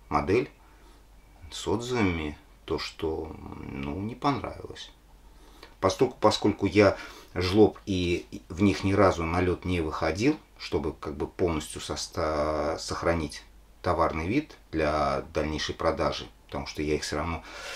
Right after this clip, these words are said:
посту-, поскольку в них играть не буду, я их буду продавать.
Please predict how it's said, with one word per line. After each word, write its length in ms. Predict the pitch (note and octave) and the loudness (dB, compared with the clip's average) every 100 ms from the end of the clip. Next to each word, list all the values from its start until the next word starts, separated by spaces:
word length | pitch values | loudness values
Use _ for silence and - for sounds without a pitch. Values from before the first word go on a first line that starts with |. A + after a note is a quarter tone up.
| - - | -12 -10
посту-, 240 | - - - | -6 -6 -4
поскольку 440 | - E2 E2+ - | -4 -2 -2 -2
в 20 | |
них 180 | F2 D2 | -4 -4
играть 300 | D#2 E2+ D2+ | -4 -2 -2
не 80 | F2 | -2
буду, 200 | - E2 | -2 2
я 120 | D#2 | 2
их 80 | D2+ | 2
буду 180 | D#2+ D2 | -4 -6
продавать. 540 | - D2 D#2+ D2+ - | -6 -4 -4 -4 -6